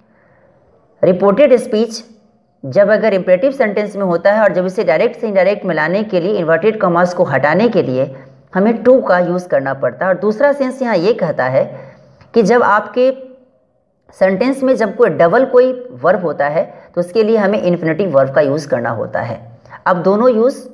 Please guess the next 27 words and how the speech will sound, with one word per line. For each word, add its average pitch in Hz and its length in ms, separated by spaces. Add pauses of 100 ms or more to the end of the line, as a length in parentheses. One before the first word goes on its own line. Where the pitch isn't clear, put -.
(680)
को 202 80
समझें, 170 400 (480)
Infinitive 214 360
का 302 100
मतलब 254 320
क्या 175 100
है 156 60
कि 185 80
टू 220 220
प्लस 226 300
वी 254 140
वन, 208 180 (1080)
और 185 120
या 190 140
नहीं 208 200
तो 233 120
इस 240 180
inverted 214 320
commas 220 320
को 233 100
हटाने 185 360
के 185 120
लिए 165 240
to 247 120
का 277 60
यूज़ 233 280
करें। 202 240